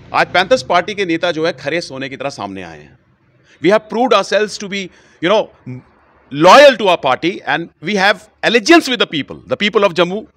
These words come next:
region in particular। और, अ, एक साफ सुथरी पार्टी है, हमारे नेताओं की छवि अच्छी है और अब लोगों को ये पता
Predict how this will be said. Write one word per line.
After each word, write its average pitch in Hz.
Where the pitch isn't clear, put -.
region 165
in 104
particular। -
और, 135
अ, 135
एक -
साफ -
सुथरी 175
पार्टी 170
है, 185
हमारे 123
नेताओं 131
की 156
छवि 139
अच्छी -
है 104
और 151
अब 277
लोगों 233
को 269
ये 247
पता 254